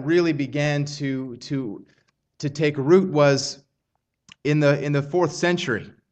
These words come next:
when Arius, uh, a popular minister from Alexandria, proposed that the Son was not co-eternal with the Father,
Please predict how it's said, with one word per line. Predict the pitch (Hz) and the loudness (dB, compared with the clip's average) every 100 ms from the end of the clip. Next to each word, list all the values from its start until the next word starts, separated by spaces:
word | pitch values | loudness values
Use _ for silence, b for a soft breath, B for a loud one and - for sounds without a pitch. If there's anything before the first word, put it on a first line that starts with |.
| _ _ _ _ _ _ - | _ _ _ _ _ _ -10
when | 135 143 | -4 -2
Arius, | 143 185 180 147 147 - - b b b _ - | 2 4 6 4 2 -4 -14 b b b _ -8
uh, | 127 117 | -4 -4
a | 135 | -4
popular | - 170 170 156 147 | -2 -2 0 0 2
minister | 143 180 190 - 160 147 | 4 4 2 2 2 4
from | 147 147 | 4 2
Alexandria, | 143 147 139 151 202 208 170 151 | 2 2 0 2 4 6 6 4
proposed | 147 165 151 - 208 208 190 156 | 2 -2 -4 -2 4 6 4 0
that | 147 | -6
the | 151 | -8
Son | - 202 214 202 | -2 0 2 0
was | 160 131 | -2 -2
not | 160 196 190 - | -2 -2 -2 -8
co-eternal | - 190 180 165 147 - 202 220 185 | -4 -2 -2 -4 -10 -10 -4 0 0
with | 151 147 | 0 -2
the | 143 | -4
Father, | 143 196 214 135 135 143 | -2 2 4 4 2 0